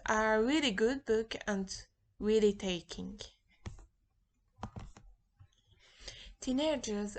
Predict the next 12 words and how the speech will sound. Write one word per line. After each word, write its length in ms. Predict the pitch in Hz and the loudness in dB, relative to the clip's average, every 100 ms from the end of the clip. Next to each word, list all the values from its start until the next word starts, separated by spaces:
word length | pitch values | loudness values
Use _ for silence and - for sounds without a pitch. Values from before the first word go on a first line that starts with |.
| - | -8
at 220 | 214 - | -8 -6
Nottawa 600 | 233 226 226 254 240 214 | -8 -8 -8 -8 -6 -8
High 380 | 208 214 214 196 | -6 -2 -2 -2
School 600 | - - - 254 214 185 - - - _ | -4 -6 -6 -4 -2 -4 -10 -20 -20 _
all 220 | - 294 330 | 0 2 0
gather 640 | 311 226 220 233 240 254 - | -2 -2 -2 -6 -8 -8 -8
on 300 | 196 202 208 _ - | -6 -6 -10 _ -6
Need, 320 | 175 170 - - - _ _ _ - - - - - | -6 -6 -12 -18 -20 _ _ _ -20 -20 -20 -14 -2
a 140 | 220 214 | 0 0
new 340 | 226 262 302 - | 0 -2 -4 -10
social 680 | - - 330 311 - 226 214 | -10 -6 -4 -4 -4 -4 -4
network 760 | 226 254 254 - 190 180 - | -4 -4 -6 -8 -8 -8 -12